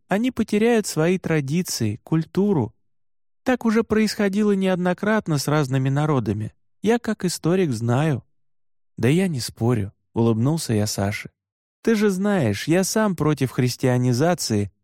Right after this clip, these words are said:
несмотря на ее некоторые положительные стороны. А Неркаги я восхищаюсь просто как сильной, цельной личностью. Побольше бы таких людей, и мир, глядишь, изменится к лучшему».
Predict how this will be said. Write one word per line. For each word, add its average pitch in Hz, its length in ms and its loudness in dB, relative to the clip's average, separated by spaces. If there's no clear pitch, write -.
несмотря 160 600 0
на 180 120 0
ее 127 320 2
некоторые 139 520 0
положительные 113 760 0
стороны. 98 580 -4
А 143 140 2
Неркаги 131 720 -2
я 196 260 -2
восхищаюсь 185 720 -4
просто 175 420 -4
как 135 220 -2
сильной, 196 600 -2
цельной 160 560 0
личностью. 123 760 -4
Побольше 202 440 0
бы 127 120 0
таких 143 360 -2
людей, 131 520 0
и 151 140 2
мир, 240 240 0
глядишь, 180 680 0
изменится 131 720 0
к - 100 -10
лучшему». 101 580 -4